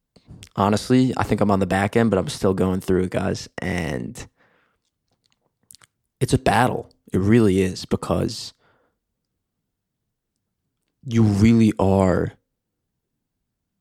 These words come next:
mm, shifting, transitioning into a completely new identity, new timeline, new reality.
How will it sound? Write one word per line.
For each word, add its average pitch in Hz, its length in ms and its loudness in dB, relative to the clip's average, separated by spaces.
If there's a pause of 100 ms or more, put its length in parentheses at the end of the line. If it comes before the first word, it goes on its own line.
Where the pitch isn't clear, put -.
(1300)
mm, 104 420 0
shifting, - 680 -4
transitioning 87 1000 -2 (1800)
into 101 240 0
a 90 60 0
completely - 680 -4
new 104 220 4
identity, 90 680 -2 (1000)
new 98 140 2
timeline, 98 640 0
new 90 120 0
reality. 101 760 0